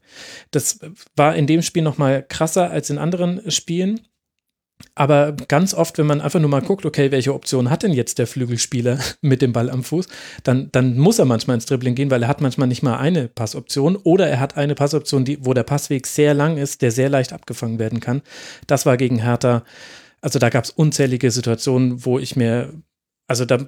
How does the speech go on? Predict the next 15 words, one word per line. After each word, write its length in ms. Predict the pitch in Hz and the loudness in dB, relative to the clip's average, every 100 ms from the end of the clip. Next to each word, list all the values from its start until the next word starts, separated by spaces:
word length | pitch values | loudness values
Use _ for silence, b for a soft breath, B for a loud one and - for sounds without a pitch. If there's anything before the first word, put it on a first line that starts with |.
| - | -2
hätte 240 | 135 156 | -2 0
ich 60 | 151 | 2
nicht 220 | 175 - | 2 2
in 60 | 151 | 2
der 100 | 135 | 2
Haut 160 | 160 | 2
von 180 | - 135 | 0 -2
Diaby 380 | 143 139 156 170 | 0 -2 -2 -2
und 120 | 139 | 0
Bailey, 460 | 151 151 147 147 139 | 2 2 0 -2 -6
äh, 40 | |
stecken 400 | - 127 127 123 | -2 -2 0 -2
mögen, 460 | 135 123 123 143 160 B B | -2 0 0 0 -2 B B
auch 180 | 143 - | -10 0
wenn's 380 | 127 131 - | 2 2 -2